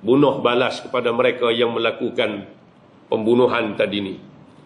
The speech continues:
Maka kita berani, kita hidup dalam keadaan, eh, tidak terancam nyawa kita. Demikian juga hukuman-hukuman yang lain, hudud, potong tangan dan sebagainya.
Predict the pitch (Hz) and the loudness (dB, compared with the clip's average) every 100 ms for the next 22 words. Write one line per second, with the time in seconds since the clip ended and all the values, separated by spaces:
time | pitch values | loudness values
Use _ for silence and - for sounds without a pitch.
0 | - - - - - - - 120 123 175 | -20 -20 -20 -20 -20 -20 -2 0 4 4
1 | 170 165 156 143 147 156 151 151 151 - | 4 2 2 4 4 2 2 0 -4 -10
2 | - - 127 120 139 147 143 139 135 - | -14 -4 0 2 4 4 4 2 2 0
3 | 131 131 135 135 143 139 135 127 - - | -2 0 0 0 -2 -4 -8 -12 -20 -20
4 | - - - - - - - - 113 107 | -20 -20 -20 -20 -20 -20 -20 -20 -20 -14
5 | - 147 143 - 151 127 143 147 143 143 | 0 2 2 2 0 2 2 0 0 0
6 | 113 95 - - 123 120 107 95 101 90 | 0 -2 -10 -2 2 4 2 0 -8 -12
7 | - _ _ - - - - - - - | -18 _ _ -20 -20 -20 -20 -20 -20 -6
8 | 113 135 165 170 156 143 147 175 151 147 | 0 2 4 2 2 2 2 2 2 0
9 | 147 147 131 135 143 135 127 120 113 107 | 0 0 0 -2 0 0 2 0 0 2
10 | 135 131 123 - - - - _ - 117 | 0 -2 -8 -14 -20 -20 -20 _ -4 -2
11 | 117 131 - 113 110 110 110 117 120 110 | 0 0 0 -2 0 0 0 0 0 0
12 | 110 101 107 107 104 107 123 | -2 -2 -2 0 0 2 0